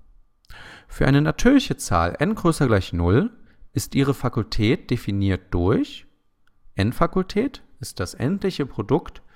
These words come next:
eins mal zwei mal drei und so weiter bis n. Also das Produkt über k von k gleich eins bis n.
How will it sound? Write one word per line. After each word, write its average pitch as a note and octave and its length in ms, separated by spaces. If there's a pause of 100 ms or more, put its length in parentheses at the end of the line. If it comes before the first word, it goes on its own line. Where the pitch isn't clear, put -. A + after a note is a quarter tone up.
(340)
eins - 460
mal F#2+ 160
zwei G#2+ 360
mal F2+ 180
drei G2+ 340
und G#2+ 220
so F#2 180
weiter F2 260
bis A2 160
n. - 260 (200)
Also G#2+ 580 (180)
das - 200
Produkt - 680 (340)
über G3+ 260
k C3+ 320
von - 240
k A#2 220
gleich B2 260
eins F2 320
bis - 240
n. E2+ 240